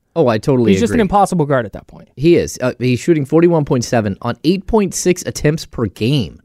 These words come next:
Speaker 2: Batty.
Speaker 1: Man, he is going for it. He's,
Speaker 2: I
Speaker 1: he's averaging thirty-one point nine points per game. I, I believe he's still leading the N B A in scoring.
Speaker 2: That j-, I mean, he should be. <laughs>
Speaker 1: Yeah.
Speaker 2: Nobody's blown up like he has the last couple of games. So, so the thing for me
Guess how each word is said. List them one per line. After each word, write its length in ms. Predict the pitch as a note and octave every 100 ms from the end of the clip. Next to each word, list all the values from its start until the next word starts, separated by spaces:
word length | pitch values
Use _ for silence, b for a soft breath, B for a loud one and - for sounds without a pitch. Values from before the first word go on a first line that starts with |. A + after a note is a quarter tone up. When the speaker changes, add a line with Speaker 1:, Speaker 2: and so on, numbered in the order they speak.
| -
Speaker 2:
Batty. 300 | C3+ G#2+ - _ _ _ _
Speaker 1:
Man, 260 | A#2+ C#3+ A#2+
he 180 | B2 D#3+
is 120 | G#2+
going 520 | F#2+ F2+ A#2 A#2 G#2
for 300 | F#2+ E2 C#2+
it. 40 | -
He's, 80 | A2+
Speaker 2:
I 220 | F3 - -
Speaker 1:
he's 180 | A2 A#2+
averaging 320 | D3 D3 B2+
thirty-one 480 | - D3+ E3+ D#3 C3+
point 220 | C3+ A#2
nine 260 | G#2 G#2+ G#2+
points 240 | G#2+ F#2+
per 100 | -
game. 240 | F2+ F2 E2
I, 120 | F2+ -
I 60 |
believe 580 | G2 G2 G2 A#2 C#3 C#3+ - b b
he's 220 | b B2 -
still 200 | B2+ A2
leading 340 | A2 A#2 A2+
the 120 | G#2
N 100 | G2+
B 160 | F#2+ F#2
A 140 | E2+
in 100 | D#2+
scoring. 400 | D2+ - C#2+ - - _ _ _ _ _ _ _
Speaker 2:
That 320 | D3+ C#3+ B2+ -
j-, 200 | C#3+ D#3
I 60 | C#3+
mean, 120 | B2
he 100 | C3+
should 240 | B2+ C#3+
be. 240 | A#2+ G#2+ -
<laughs> 40 | _ _ _
Speaker 1:
Yeah. 260 | F3 D3+ B3+
Speaker 2:
Nobody's 400 | G#3 F#3+ F3 E3
blown 260 | D3 E3 D3
up 120 | C#3+
like 140 | C#3+ C3
he 80 |
has 160 | D3 C3
the 60 | C3
last 200 | B2+ -
couple 200 | C#3+ C3+
of 60 |
games. 220 | C3+ C3+ - B B B
So, 300 | - F#3+ D#3 F3+
so 180 | F#3+ E3
the 120 | D#3
thing 180 | A3 A3+
for 120 | A3+
me 340 | E3 C#3 C3